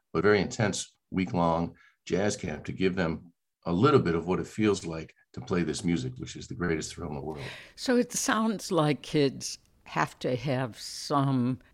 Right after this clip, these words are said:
Speaker 2: proficiency with an instrument. Is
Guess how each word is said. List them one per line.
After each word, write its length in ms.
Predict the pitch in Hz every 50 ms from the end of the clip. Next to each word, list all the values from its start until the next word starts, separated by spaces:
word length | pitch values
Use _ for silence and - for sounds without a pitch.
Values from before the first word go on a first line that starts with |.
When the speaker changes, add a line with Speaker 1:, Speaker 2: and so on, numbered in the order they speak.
| _ _
Speaker 2:
proficiency 960 | - 147 135 - - - 123 120 - - 139 135 123 117 - - - 123
with 300 | 117 101 117 120 - -
an 160 | 131 120 117 123
instrument. 1200 | 123 117 117 117 - - - - - - - 117 117 113 110 104 110 110 107 - _ - - - - - - _ _ _
Is 500 | _ - 170 160 - - - - - -